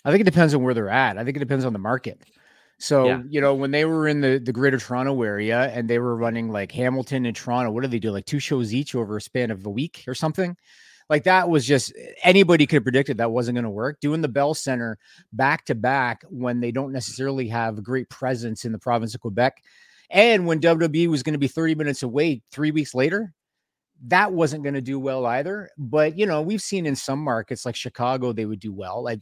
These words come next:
Speaker 1: I think it depends on the market. But again, um, Collision's future is gonna be dependent on their next rights deal, because when you look at, say, the Bell Center taping last night in Montreal,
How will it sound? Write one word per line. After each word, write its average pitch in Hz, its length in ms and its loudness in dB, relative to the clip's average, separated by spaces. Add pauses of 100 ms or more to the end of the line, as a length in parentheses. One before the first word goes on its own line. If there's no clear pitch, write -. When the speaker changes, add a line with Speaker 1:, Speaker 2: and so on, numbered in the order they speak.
Speaker 1:
I 127 80 -8
think 160 160 -8
it 147 60 -10
depends 131 280 -8
on 120 140 -6
the 104 80 -10
market. 107 440 -8 (520)
But 131 180 2
again, 135 760 6
um, 127 680 0 (560)
Collision's 160 760 2
future 143 560 0
is 113 140 0
gonna 123 260 0
be 117 160 -4
dependent 120 420 -4
on 113 100 -4
their 113 100 -4
next 110 280 -8
rights 113 260 -6
deal, 107 240 -8
because 110 340 -8
when 131 160 -4
you 156 140 -2
look 170 200 -2
at, 139 200 -2
say, 139 160 0
the 117 80 -2
Bell 123 240 2
Center 123 280 -6
taping 120 360 -2
last 110 240 -4
night 123 120 -4
in 98 60 -10
Montreal, 120 540 -4